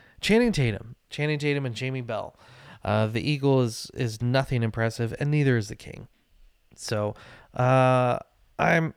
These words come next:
unfortunately not that impressed, and kind of, a-, after fully digesting, kind of bummed out that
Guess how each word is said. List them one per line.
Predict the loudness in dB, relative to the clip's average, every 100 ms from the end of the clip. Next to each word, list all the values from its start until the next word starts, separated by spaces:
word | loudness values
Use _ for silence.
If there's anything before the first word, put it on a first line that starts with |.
| _ 2
unfortunately | 4 4 0 2 2 2 0 2 0
not | 0 2 4 2 0
that | 0 0 0 -4
impressed, | -6 -6 -2 0 0 -2 -6
and | -8
kind | -6 -4 -2
of, | -4 -8 -20 -20 -20 -20 -20 _ -2
a-, |
after | 0 2 0 0 -2 -2
fully | 0 0 2
digesting, | 0 0 -2 -4 -4
kind | -2 0
of | 2
bummed | 0 2
out | 2 2 -4 -8
that | -6 -4 -4